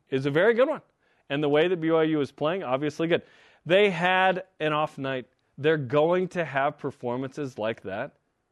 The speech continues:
in the future in the Big twelve. They're gonna not knock down a couple of threes. They're gonna, this doesn't go there, this or that way, and you're gonna lose some games. In fact, if B Y U finishes five hundred or above, that's tremendous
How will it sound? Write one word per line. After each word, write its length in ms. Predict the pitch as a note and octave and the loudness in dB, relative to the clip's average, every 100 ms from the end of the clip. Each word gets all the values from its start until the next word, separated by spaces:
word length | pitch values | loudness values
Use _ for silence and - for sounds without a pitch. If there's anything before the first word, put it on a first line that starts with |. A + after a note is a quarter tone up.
| _ - | _ -6
in 200 | C#3+ D#3 | -4 -2
the 100 | D3 | -4
future 420 | - C3+ - B2+ | -4 -4 -4 -6
in 260 | A#2+ B2 B2 | -6 -6 -6
the 60 | |
Big 200 | A2 A2 | -4 -6
twelve. 320 | - G2+ F#2 _ - | -6 -10 -10 _ -4
They're 100 | C3 | -2
gonna 240 | C#3 C#3 | -2 -2
not 320 | B2 C3+ D3+ | -2 -4 -4
knock 200 | D3+ C#3 - | -6 -6 -4
down 160 | C3+ | -4
a 40 | B2+ | -4
couple 280 | C#3 C#3+ | -6 -4
of 80 | B2+ | -6
threes. 500 | - C#3+ D3 C#3+ - _ _ _ - | -6 -4 -4 -4 -10 _ _ _ -8
They're 100 | A#2+ | -4
gonna, 320 | C3+ C3+ C3 | -2 -2 -4
this 460 | B2+ C3 C#3+ - _ - | -6 -4 -4 -4 _ -4
doesn't 280 | C#3 C#3 C#3+ | -2 -2 0
go 120 | C#3+ | 2
there, 280 | D3 D3 C3+ | 2 0 -2
this 340 | C3+ C#3+ - | -2 -2 -2
or 80 | C3+ | 0
that 200 | C#3+ C#3+ | 2 2
way, 200 | C#3+ D3+ | 2 2
and 80 | D#3+ | 0
you're 80 | D#3 | -4
gonna 160 | D#3+ | -4
lose 160 | D#3 D#3 | -4 -4
some 140 | E3 | -8
games. 240 | C#3 G2 _ _ _ - | -10 -10 _ _ _ -14
In 80 | C#3 | -2
fact, 400 | F3 F#3 - _ _ - | 0 0 -2 _ _ -14
if 120 | C3 | -6
B 100 | D#3+ | 0
Y 160 | E3 E3 | 4 4
U 120 | E3 | 2
finishes 420 | - D#3+ D3+ C3+ | -2 -4 -6 -8
five 260 | - D3+ C3+ | 0 0 0
hundred 260 | D3 D3+ D3+ | -4 -2 2
or 100 | C#3+ | 2
above, 300 | C3 E3 E3 | 2 2 2
that's 240 | D#3 - _ - F3+ E3+ | 0 -2 _ -6 -4 -2
tremendous 760 | E3 E3+ F#3 F3+ C#3+ C#3+ - | -2 -2 -2 -2 -2 -2 -8